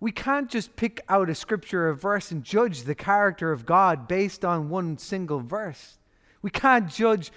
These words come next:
the one who's omniscient, omnipotent, the creator of the heavens and the earth, the most <laughs> complex deity of all mankind, that somehow we can sum him up,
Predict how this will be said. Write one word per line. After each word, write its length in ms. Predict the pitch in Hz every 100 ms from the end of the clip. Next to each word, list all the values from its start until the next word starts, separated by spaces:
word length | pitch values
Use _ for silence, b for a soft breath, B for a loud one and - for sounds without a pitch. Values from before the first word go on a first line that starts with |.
| B B
the 160 | 165 202
one 280 | 220 226 185
who's 320 | 202 175 - b b b
omniscient, 840 | 190 196 208 254 - 180 131 110 _ b b
omnipotent, 880 | 214 220 220 - 220 247 285 170 135 - B
the 120 | 170
creator 420 | - 240 247 254 233
of 140 | 190
the 100 | 175
heavens 420 | 180 233 208 175
and 120 | 190
the 140 | 185 196
earth, 280 | 233 214 -
the 80 |
most 220 | 208 214 -
<laughs> 140 | -
complex 560 | 247 226 - - 208 170
deity 640 | - 262 269 254 220 190 B B
of 160 | 233 214 254
all 280 | 240 262
mankind, 720 | 240 226 220 208 - 247 240 208
that 80 | 190
somehow 480 | - 262 233 233
we 160 | 214 214
can 160 | 214 196
sum 320 | - 240 226
him 140 | 214
up, 340 | 247 247 -